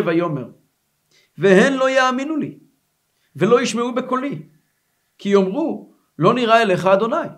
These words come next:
ויאמר אליו אדוני, "מה זה בידיך?" ויאמר, "מטה." ויאמר, "השליכהו ארצה." וישליכהו ארצה, ויהי לנחש. כן? זה הפעם הראשונה שהסיפור הזה קורה,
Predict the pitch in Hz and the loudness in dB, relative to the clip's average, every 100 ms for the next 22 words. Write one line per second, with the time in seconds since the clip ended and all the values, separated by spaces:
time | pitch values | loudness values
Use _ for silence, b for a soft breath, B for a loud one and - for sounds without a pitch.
0 | _ _ _ _ _ _ _ _ _ _ | _ _ _ _ _ _ _ _ _ _
1 | _ _ 120 170 196 175 165 143 143 131 | _ _ -4 -2 -2 -2 -2 -2 -4 -6
2 | 120 117 - - _ _ _ _ - 214 | -10 -14 -20 -20 _ _ _ _ -6 -4
3 | 190 123 117 113 113 - - _ _ _ | -4 -6 -12 -14 -16 -20 -20 _ _ _
4 | _ _ _ _ - 107 135 147 151 196 | _ _ _ _ -18 -14 -10 -8 -10 -12
5 | 190 _ _ _ _ _ b b - 160 | -16 _ _ _ _ _ b b -6 -2
6 | 220 214 190 190 196 202 240 214 202 202 | -2 0 -2 -2 -4 0 2 2 2 0
7 | 190 180 - _ _ _ _ _ _ 139 | -4 -12 -18 _ _ _ _ _ _ -2
8 | 143 143 143 175 208 185 147 143 - 185 | -2 -2 -8 -2 0 0 -2 -4 -6 -8
9 | - _ _ _ _ _ _ 123 135 139 | -8 _ _ _ _ _ _ -12 -8 -6
10 | 135 143 185 160 156 - - - - _ | -4 -6 -6 -8 -10 -14 -20 -20 -20 _
11 | _ _ _ 151 208 b b b b _ | _ _ _ -8 -8 b b b b _
12 | _ _ 120 117 180 175 151 147 143 143 | _ _ -12 -4 -2 -2 -6 -8 -6 -8
13 | - _ _ _ _ 120 151 160 156 127 | -10 _ _ _ _ -20 -14 -10 -8 -8
14 | 123 123 156 | -10 -6 -4